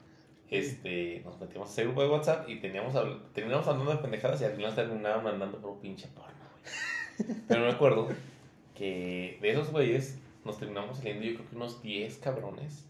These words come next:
Speaker 2: Ujú.
Speaker 1: que sí queríamos ver ese, esos temas y la chingada, pero güey, qué mamada. Total, nos salimos de ahí y por azares del destino terminamos diciendo de dónde éramos. No del, no la dirección en sí, pero sí el estado.
Speaker 2: En la ciudad, sí,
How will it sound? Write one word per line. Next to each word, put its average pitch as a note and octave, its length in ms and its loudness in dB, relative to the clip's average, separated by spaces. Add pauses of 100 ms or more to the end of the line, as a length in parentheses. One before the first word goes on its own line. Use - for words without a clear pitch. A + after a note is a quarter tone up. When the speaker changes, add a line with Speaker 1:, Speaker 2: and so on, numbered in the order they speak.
(160)
Speaker 2:
Ujú. D#3 100 -8 (380)
Speaker 1:
que G2+ 120 0
sí G#2+ 160 -4
queríamos A2 320 4
ver G#2 120 2
ese, G#2 180 -4 (100)
esos A2 260 -6
temas - 360 -8
y F#2+ 60 -10
la F2 140 -8
chingada, F#2 420 -16
pero G2 140 -4
güey, - 120 -12
qué A2+ 100 -4
mamada. A#2 540 -2 (880)
Total, C#3 460 2 (440)
nos G#2+ 180 -6
salimos A2 300 -2
de A#2 100 2
ahí - 140 -8 (960)
y A2+ 480 0
por G2+ 180 2
azares G2 280 0
del A#2 120 0
destino A2 340 -4
terminamos G2 420 -8
diciendo F#2 240 -8
de G2+ 60 -2
dónde F#2 200 4
éramos. C#3 380 6 (120)
No C3+ 140 4
del, B2+ 440 6
no G#2+ 140 2
la B2 100 8
dirección G2 380 0
en A2 80 -8
sí, - 140 -12
pero G2 140 -4
sí G2 280 -6
el G2 180 -4
estado. - 240 -8
Speaker 2:
En D#3+ 60 2
la D3+ 100 2
ciudad, B2 480 -2
sí, A2 100 -16